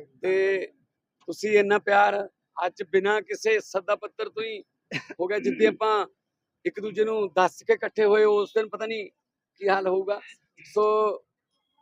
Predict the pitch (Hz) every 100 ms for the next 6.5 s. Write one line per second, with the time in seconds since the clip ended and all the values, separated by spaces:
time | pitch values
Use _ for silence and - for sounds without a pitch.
0 | _ 190 214 - 240 - 226 - 226 -
1 | 226 233 226 196 _ _ _ _ _ _
2 | 185 190 226 - 208 214 208 220 208 202
3 | 220 214 - 220 220 196 _ _ _ _
4 | _ _ _ - 220 240 240 233 196 _
5 | _ _ - 208 196 226 240 214 208 208
6 | 214 208 190 196 208